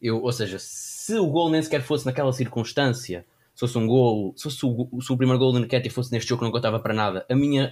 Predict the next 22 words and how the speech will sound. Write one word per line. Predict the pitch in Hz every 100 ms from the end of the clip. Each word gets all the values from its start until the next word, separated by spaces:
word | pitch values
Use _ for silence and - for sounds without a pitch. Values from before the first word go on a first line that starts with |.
| 127
reação | 127 123 123 120 110
iria | 113
ser | 120
muito | 117 117
semelhante, | 117 104 101 113 - - _ _ _ -
porque | 110
foi | 117
um | 117
golaço | 120 131 135 - - - _ _ _
do | 120 117
Nketiah, | 117 139 117 107
um |
jogador | 104 113
com | 110 113 107 _ _ _ -
tremendas | - 127 143 156 131 117
dificuldades | 120 - - 117 123 113 -
à | 117
fr-, | -
na | 123
frente | 120 113
da |
baliza | 113 117 117 95 90